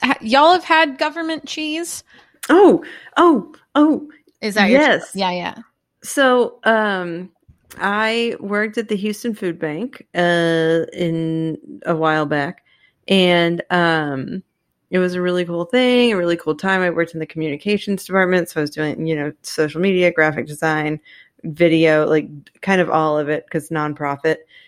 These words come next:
Speaker 2: And we went, we would go out to houses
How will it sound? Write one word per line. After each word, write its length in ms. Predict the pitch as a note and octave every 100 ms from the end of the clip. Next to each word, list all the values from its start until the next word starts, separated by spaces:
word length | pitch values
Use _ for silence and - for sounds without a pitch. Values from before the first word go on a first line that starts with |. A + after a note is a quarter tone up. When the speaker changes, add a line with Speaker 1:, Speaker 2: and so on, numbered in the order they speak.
| _ _
Speaker 2:
And 480 | F#3 F3+ F3 E3 E3 -
we 380 | F3+ G3 G3+ F#3+
went, 320 | F#3 F#3+ F#3 -
we 180 | F3 G3
would 160 | F#3 F3
go 180 | F3+ F3+
out 260 | E3+ -
to 500 | - F3 D#3+ D#3+ D#3+ -
houses 880 | - A3 D#4 E4 G#3+ E3+ E3 D#3+